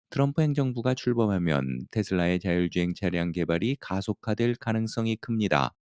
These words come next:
현재 자율주행 및 에프에스디 기술은 여러 가지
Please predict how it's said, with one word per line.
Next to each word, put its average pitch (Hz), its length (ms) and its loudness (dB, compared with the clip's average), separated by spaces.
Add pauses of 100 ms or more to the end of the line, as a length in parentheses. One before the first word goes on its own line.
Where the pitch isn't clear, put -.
(140)
현재 123 400 2
자율주행 117 640 4
및 127 160 2 (100)
에프에스디 87 540 -2
기술은 76 640 2
여러 85 200 4
가지 92 240 0